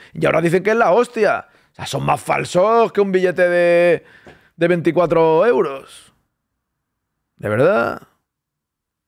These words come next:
Pero bueno, esto es lo que hay. Esto es lo que hay. Cuatro tiros, cuatro goles. Efectividad máxima. Nadie habla de pegada, hablan de exhibición.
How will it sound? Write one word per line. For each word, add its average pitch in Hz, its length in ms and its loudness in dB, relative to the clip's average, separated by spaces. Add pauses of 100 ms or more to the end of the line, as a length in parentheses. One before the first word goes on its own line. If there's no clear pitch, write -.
(1500)
Pero 127 180 0
bueno, 180 360 -2 (100)
esto 156 220 -2
es - 20 2
lo 175 100 2
que 147 140 -2
hay. - 120 -4 (360)
Esto 143 220 0
es 170 40 0
lo 151 120 2
que 120 120 -2
hay. 98 180 -4 (260)
Cuatro 240 340 0
tiros, 247 240 0
cuatro 214 260 0
goles. 180 440 0
Efectividad 151 500 0
máxima. 151 320 -2
Nadie 190 200 0
habla 208 180 0
de 202 100 2
pegada, 170 380 2
hablan 190 180 0
de 196 80 2
exhibición. 151 560 -2